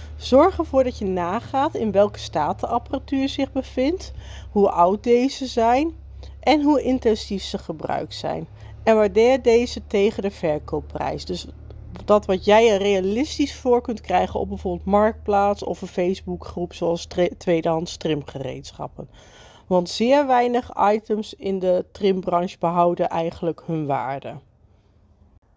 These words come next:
Koop je een bedrijf of koop je gewoon iemands baan? Want ja, veel trimsalons zijn trimsalons die gebaseerd zijn op een bedrijf waar alleen de eigenaar in werkt. Dus daar is één trimmer werkzaam.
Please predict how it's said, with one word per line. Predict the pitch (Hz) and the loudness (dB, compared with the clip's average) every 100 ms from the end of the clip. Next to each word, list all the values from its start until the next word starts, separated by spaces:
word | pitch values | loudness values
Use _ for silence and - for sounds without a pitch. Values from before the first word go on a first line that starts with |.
| - | 2
Koop | 285 349 | 6 6
je | - 294 | 6 2
een | 226 | 2
bedrijf | 175 190 208 262 370 | 0 2 6 6 4
of | - 285 - | 0 -2 -2
koop | - 285 - | 2 2 2
je | |
gewoon | 277 240 226 233 | -4 0 2 2
iemands | 220 208 196 - - | 0 0 -2 -6 2
baan? | 226 165 135 147 | 4 4 2 -4
Want | - 185 | -6 -4
ja, | 208 156 | 0 0
veel | - - 285 330 | 0 0 4 4
trimsalons | 330 - 190 196 - 208 170 165 214 - - - - - - - | 2 -2 0 -2 -2 -2 -2 -2 -4 -6 -14 -18 -20 -20 -20 -4
zijn | - 185 202 | 2 4 4
trimsalons | - 202 202 208 185 170 185 - | 0 2 2 2 -4 -2 -2 -4
die | 175 190 | -6 -4
gebaseerd | 185 170 180 196 - 165 165 - | -4 0 0 0 0 2 2 0
zijn | - 165 165 175 - | 0 2 2 0 -4
op | - 175 - - | 0 0 -2 -2
een | 175 170 165 | 0 0 -2
bedrijf | 175 165 165 160 175 | -2 -2 0 0 0
waar | - 170 | 2 2
alleen | - 170 156 160 165 | 4 2 2 0 0
de | 180 | 0
eigenaar | - 262 277 - 180 156 151 | 4 6 4 0 -4 -2 -4
in | 175 147 | -4 -6
werkt. | 143 143 147 - | -4 -4 -6 -8
Dus | 165 | -6
daar | - 175 | 0 0
is | 165 | 0
één | - 214 233 | 0 2 2
trimmer | - 190 160 156 | 0 0 2 2
werkzaam. | 147 156 151 - 156 156 | 0 -2 -4 -6 -4 -4